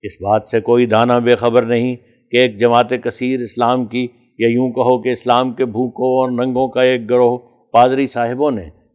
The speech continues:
صرف روٹیاں اور کپڑے دکھلا کر اپنے قبضوں میں کر لیا ہے، اور جو روٹیوں کے ذریعے سے قابو نہ آئے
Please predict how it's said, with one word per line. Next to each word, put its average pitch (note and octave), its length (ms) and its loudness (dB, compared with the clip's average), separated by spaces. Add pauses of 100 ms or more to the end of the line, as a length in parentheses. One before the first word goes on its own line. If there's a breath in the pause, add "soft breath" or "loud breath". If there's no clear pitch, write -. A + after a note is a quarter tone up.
(100)
صرف G#2+ 240 -6
روٹیاں A2 400 -4
اور A2 160 -2
کپڑے A#2+ 300 -2
دکھلا G#2 360 -2
کر A#2+ 160 -6
اپنے F#2+ 260 -8
قبضوں G#2+ 360 -4
میں F2+ 120 -8
کر D#2 180 -16
لیا D#2 240 -18
ہے، D#2 120 -20 (500)
اور G2+ 140 -12
جو G#2+ 100 -4
روٹیوں A#2 360 0
کے B2 140 -4
ذریعے B2 300 0
سے B2+ 140 -6
قابو B2 300 0
نہ B2+ 200 4
آئے B2+ 240 4